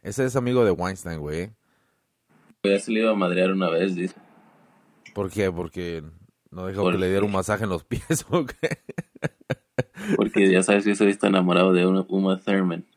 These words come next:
Speaker 1: Oh, ¿y se la quiso abusar o la abusó, güey?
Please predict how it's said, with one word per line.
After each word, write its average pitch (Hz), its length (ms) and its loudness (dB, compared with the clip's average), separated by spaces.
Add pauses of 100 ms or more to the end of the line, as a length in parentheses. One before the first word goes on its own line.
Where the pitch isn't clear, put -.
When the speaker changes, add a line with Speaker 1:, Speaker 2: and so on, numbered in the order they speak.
Speaker 1:
Oh, 101 720 -2
¿y 92 60 -6
se 95 160 -10
la 87 360 -8
quiso 95 220 -6
abusar 98 420 -2
o 104 100 4
la 85 100 0
abusó, 80 380 -4
güey? 78 180 -8